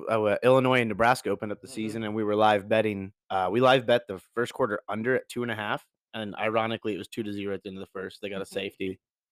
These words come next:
Speaker 1: Um, but yeah, that one, that was a pretty easy game to live bet. Uh, moving on to uconn at Utah State. Uh, this is also an interesting game as far as line movement.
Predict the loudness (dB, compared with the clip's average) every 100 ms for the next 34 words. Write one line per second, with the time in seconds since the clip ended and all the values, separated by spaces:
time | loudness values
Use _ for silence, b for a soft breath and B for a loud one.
0 | _ _ _ _ -6 -4 -4 -8 _ _
1 | _ _ _ _ 8 10 8 6 6 4
2 | 4 0 -8 -2 0 0 -4 -4 -6 -4
3 | -4 -4 -6 -8 -8 -12 _ _ _ _
4 | 0 2 6 6 8 8 6 2 -2 0
5 | 0 2 2 2 0 -2 -2 2 2 2
6 | -2 -2 -2 -4 -10 _ _ _ _ _
7 | _ _ _ _ _ 2 6 6 4 0
8 | 6 6 6 0 0 0 2 2 0 -4
9 | -2 -2 -2 2 4 2 -2 -2 -2 -4
10 | -6 -6 -10